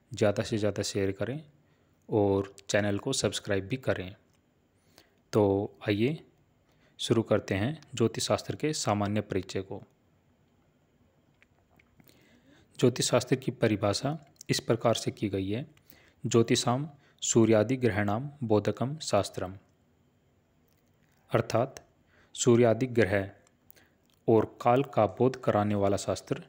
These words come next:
ज्योतिष शास्त्र कहलाता है, जिसके अंतर्गत ग्रह, नक्षत्र,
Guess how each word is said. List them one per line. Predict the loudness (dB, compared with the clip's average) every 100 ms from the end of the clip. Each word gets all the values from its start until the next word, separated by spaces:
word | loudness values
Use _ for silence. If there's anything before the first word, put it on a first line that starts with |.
| _
ज्योतिष | 0 0 0 -2
शास्त्र | -4 -4 -6
कहलाता | -2 -2 -2 -2
है, | -4 -6 -14 _ _ _ _ _ _ _ _ _ _ _ _
जिसके | 0 0 2 0 2
अंतर्गत | -2 0 0 0 -2 _ -6
ग्रह, | -2 0 0 -2 -6 -6
नक्षत्र, | -4 -2 -2 -2 -4